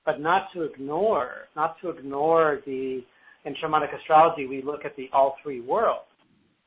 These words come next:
and how those all three worlds have an approach to, to life, um, including the underworld, which is a world that helps us transform and, and rise above, uh, you know,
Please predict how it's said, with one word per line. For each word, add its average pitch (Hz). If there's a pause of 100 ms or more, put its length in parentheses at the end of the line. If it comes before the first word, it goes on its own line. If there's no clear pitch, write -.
(200)
and 135
how 139
those 151 (120)
all 143
three 147
worlds 147
have 131
an 127
approach 156 (300)
to, 127 (280)
to 131
life, 147 (800)
um, 127 (120)
including 156
the 147
underworld, 131 (500)
which 147
is 151
a 143
world 139
that 135 (140)
helps 170
us - (160)
transform 127
and, 123
and 123
rise 135
above, 131 (560)
uh, 120 (460)
you 139
know, 127